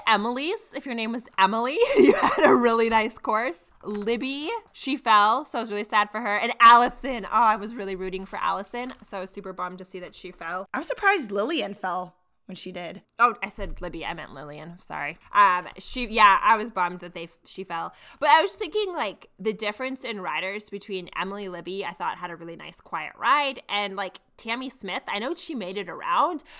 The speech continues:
Speaker 1: but, like, she was on fire. <laughs> Like, there was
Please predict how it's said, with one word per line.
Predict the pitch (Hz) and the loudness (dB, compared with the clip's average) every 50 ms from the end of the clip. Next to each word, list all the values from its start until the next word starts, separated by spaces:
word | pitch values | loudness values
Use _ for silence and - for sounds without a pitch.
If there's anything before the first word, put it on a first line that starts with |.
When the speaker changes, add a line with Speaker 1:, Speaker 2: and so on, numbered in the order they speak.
| - - - | -20 -8 -2
Speaker 1:
but, | - 254 262 | 0 2 4
like, | 254 240 214 202 202 - _ _ - | 4 2 2 0 -2 -8 _ _ -18
she | - - - 330 | -10 -4 0 0
was | 370 622 605 - 554 480 | 2 2 6 6 6 6
on | 269 | 6
fire. | - - 220 214 196 160 139 139 - | 6 6 8 8 8 6 2 -4 -4
<laughs> | - 539 359 - 294 | -2 -2 0 4 8
Like, | 381 - - 523 403 233 | 8 8 8 6 2 2
there | - 508 523 | 2 4 4
was | 494 453 | 4 2